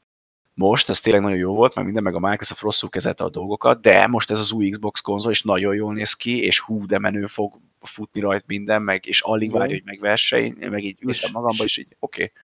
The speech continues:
Speaker 2: És senkinek nem fog beférni oda, ahol eddig tartotta a konzolját, mert most gondolom ezt is lehet lefektetni, de hogy úgyis túl vastag, és mondjuk a
Speaker 1: Túl.
Speaker 2: tévé alá nem fér be, ahol a régi.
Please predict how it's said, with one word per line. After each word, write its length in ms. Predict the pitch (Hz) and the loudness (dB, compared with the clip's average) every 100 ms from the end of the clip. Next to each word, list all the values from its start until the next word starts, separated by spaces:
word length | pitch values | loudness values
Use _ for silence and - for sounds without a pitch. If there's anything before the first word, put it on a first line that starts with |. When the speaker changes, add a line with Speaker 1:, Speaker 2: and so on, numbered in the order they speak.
| _ _ _ - | _ _ _ -6
Speaker 2:
És 120 | 123 | 0
senkinek 400 | - 165 147 120 | 2 4 6 6
nem 160 | 120 113 | 4 4
fog 160 | 113 | 4
beférni 440 | 113 113 117 107 101 | 4 4 6 6 8
oda, 280 | 120 135 135 | 8 8 8
ahol 160 | 127 | 8
eddig 240 | 127 107 - | 6 4 6
tartotta 520 | 110 101 104 104 - | 6 6 2 2 2
a 120 | - | 2
konzolját, 880 | - 113 120 131 127 - 113 127 - | 0 0 2 2 2 4 0 -2 0
mert 280 | 120 127 | 2 2
most 320 | 143 143 - _ - - 180 165 160 - - | 2 -2 -6 _ -16 -10 -8 -8 -14 -18 -6
gondolom 460 | 165 147 156 165 151 | -4 4 6 8 6
ezt 140 | 151 | 4
is 120 | 143 | 2
lehet 220 | 127 117 - | 4 6 4
lefektetni, 540 | 117 107 - 110 120 | 2 2 0 0 2
de 80 | 120 | 2
hogy 140 | 120 | 2
úgyis 260 | 117 104 - | 2 0 -2
túl 160 | 98 | -2
vastag, 400 | 95 92 - 95 | 0 -2 -4 -6
és 120 | 101 - | -6 -6
mondjuk 220 | 98 98 | -8 -2
a 40 | |
Speaker 1:
Túl. 100 | 101 | 0
Speaker 2:
tévé 160 | 101 98 | 2 2
alá 240 | 95 95 | 0 -2
nem 180 | 98 95 | -2 -4
fér 240 | - 87 | -2 -2
be, 220 | 92 92 - _ _ _ | 0 -4 -6 _ _ _
ahol 240 | 98 101 | -14 -12
a 60 | 98 | -10
régi. 320 | 90 95 | -10 -10